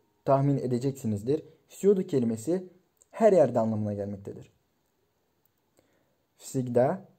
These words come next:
и всюду мир был полон Наполеонов и Македонских, кроме Ататюрка.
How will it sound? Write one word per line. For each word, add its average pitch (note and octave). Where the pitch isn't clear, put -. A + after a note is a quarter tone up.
и C3
всюду A#2+
мир C3
был C#3
полон B2
Наполеонов C3
и D#3+
Македонских, C3
кроме F3+
Ататюрка. A#2